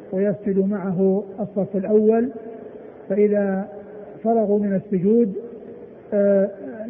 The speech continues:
نزل وجلسوا، آه، آه، بين السجدتين، فإن الصف الأول، الصف الثاني،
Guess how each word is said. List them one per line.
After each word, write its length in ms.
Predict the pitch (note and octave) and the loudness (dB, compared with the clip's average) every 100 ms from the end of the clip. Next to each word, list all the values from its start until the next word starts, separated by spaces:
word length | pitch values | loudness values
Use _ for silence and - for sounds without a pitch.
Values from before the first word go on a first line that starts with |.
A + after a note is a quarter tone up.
| A#3 | 0
نزل 460 | G#3+ G3+ G3 G3 G3+ - - - - | 2 2 2 2 -2 -8 -14 -16 -4
وجلسوا، 600 | F#3+ F#3 G#3+ G3+ G3 F#3+ G#3+ - - G3 - C#4 A3 | 0 4 4 4 4 2 2 -4 -12 -12 -14 -10 -2
آه، 460 | F#3+ F#3+ F#3+ F#3 G3+ - - - - G3+ | 0 2 2 0 -4 -10 -14 -18 -12 -6
آه، 380 | F#3+ F#3 F#3 G3 - - D4+ C#4+ - F3+ G3 | -2 -2 -2 -6 -8 -8 -8 -8 -10 -10 -4
بين 260 | G#3 G#3 | 0 0
السجدتين، 680 | F#3+ G3+ F3 F3 G3 A#3 B3 - - - - | 0 -2 -4 -2 2 2 0 -6 -14 -12 -4
فإن 420 | G3+ G#3+ F#3+ G3 A3+ | -2 0 0 -2 -4
الصف 320 | G3+ G#3 G#3 | -4 -4 -2
الأول، 400 | G3+ G#3+ G3+ G3+ | -2 4 4 4
الصف 340 | G#3+ - G3 G3 | 0 -2 -2 0
الثاني، 580 | F#3 G#3 G#3 G3 G3+ | 0 0 0 0 -2